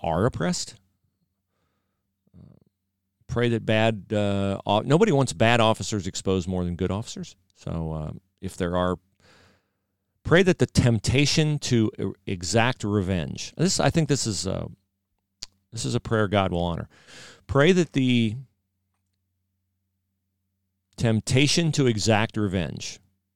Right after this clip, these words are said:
among officers who are scared, frightened, mad, angry,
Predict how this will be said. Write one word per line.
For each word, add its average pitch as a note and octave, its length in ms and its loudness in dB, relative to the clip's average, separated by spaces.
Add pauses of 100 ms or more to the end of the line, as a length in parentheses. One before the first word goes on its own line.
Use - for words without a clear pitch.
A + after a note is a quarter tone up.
(880)
among G#2 260 2
officers A#2+ 540 2
who F#2+ 100 -4
are F2 40 -4
scared, G#2 520 -2
frightened, G2 460 -2
mad, F2 420 -2 (1120)
angry, F#2+ 460 -4